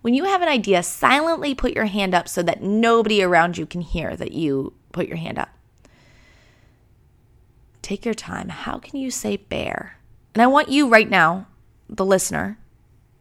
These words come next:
this educator listening to this podcast, think about it. How could you say bear as a novice student without saying bear? Okay. Then I say, "Put your hands down silently.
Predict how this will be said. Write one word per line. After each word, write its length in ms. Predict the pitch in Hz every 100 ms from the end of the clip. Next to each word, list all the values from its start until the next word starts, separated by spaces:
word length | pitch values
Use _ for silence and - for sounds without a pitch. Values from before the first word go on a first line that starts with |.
| _ _ _ _
this 180 | 190 180 -
educator 520 | 165 165 170 147 160
listening 360 | 160 160 180
to 60 | 180
this 140 | 175
podcast, 440 | 165 170 - 170 - - - -
think 280 | - 320 302
about 200 | 220 -
it. 60 | -
How 300 | - 247 330
could 260 | - 262 202
you 200 | 247 262
say 240 | - 214
bear 420 | 175 165 123 -
as 140 | - 185
a 60 |
novice 400 | 190 196 233 254
student 340 | - - 180 113
without 380 | 185 175 170 -
saying 320 | 170 165 165
bear? 340 | 147 - - - - _ _ _ _ _ _ _ _ _ _ _ _ _ _ _ _ _ _ _ _ _ _ -
Okay. 380 | - - - - _ _ - - - - -
Then 720 | 190 247 330 247 196 190 220 -
I 60 | 190
say, 160 | -
"Put 200 | 185 190
your 100 | -
hands 220 | 185 190 185
down 140 | 185
silently. 640 | - 180 180 196 247 311